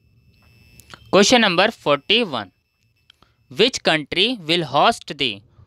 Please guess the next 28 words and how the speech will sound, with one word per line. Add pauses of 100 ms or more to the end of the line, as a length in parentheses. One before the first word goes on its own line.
(280)
two
thousand
twenty
two (140)
football
world
cup?
तो
क्वेश्चन
नंबर
फ़ोर्टी
वन
का
हमारा
इसमें
करेक्ट
ऑप्शन
क्या
है?
ए,
कतर। (1040)
Question
number
forty (200)
two, (2250)
which
is
the